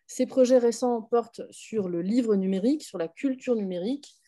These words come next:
et la narrativité contemporaine, en particulier, euh, à travers la création d'un laboratoire d'expérimentation narrative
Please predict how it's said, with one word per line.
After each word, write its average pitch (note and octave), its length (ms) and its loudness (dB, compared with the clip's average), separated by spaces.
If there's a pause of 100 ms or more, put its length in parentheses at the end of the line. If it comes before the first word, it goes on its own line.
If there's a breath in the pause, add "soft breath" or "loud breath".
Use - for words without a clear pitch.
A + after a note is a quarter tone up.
(180 soft breath)
et F#3 80 -10
la F3 100 -6
narrativité G#3+ 680 -4
contemporaine, F#3+ 760 -2 (160)
en F3 100 -12
particulier, G3+ 840 -4 (340 loud breath)
euh, E3 500 2
à F#3 140 0
travers G#3 300 -2
la E3+ 100 -2
création F#3+ 380 -6
d'un F3 200 -6
laboratoire G3 760 -2
d'expérimentation G#3+ 1040 -6
narrative G#3 840 -2